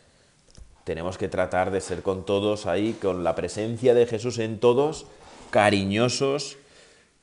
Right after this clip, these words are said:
Lo que hicisteis con uno de estos, mis pequeños hermanos, ¿verdad? Lo hicisteis conmigo.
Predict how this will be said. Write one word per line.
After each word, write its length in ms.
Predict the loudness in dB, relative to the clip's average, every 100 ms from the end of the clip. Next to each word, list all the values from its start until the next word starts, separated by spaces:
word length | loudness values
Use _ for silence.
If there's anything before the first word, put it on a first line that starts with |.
| _ _ _
Lo 220 | 2 2
que 80 | 2
hicisteis 400 | 0 0 0 0
con 160 | 2 4
uno 80 |
de 80 | 4
estos, 240 | 4 0 -4
mis 160 | -4
pequeños 420 | -4 -4 -2 -2
hermanos, 480 | -2 -2 -2 -4 -6
¿verdad? 240 | -2 -2 0
Lo 60 |
hicisteis 400 | -2 -4 -6 -6
conmigo. 640 | -6 -4 -4 -4 -6 -12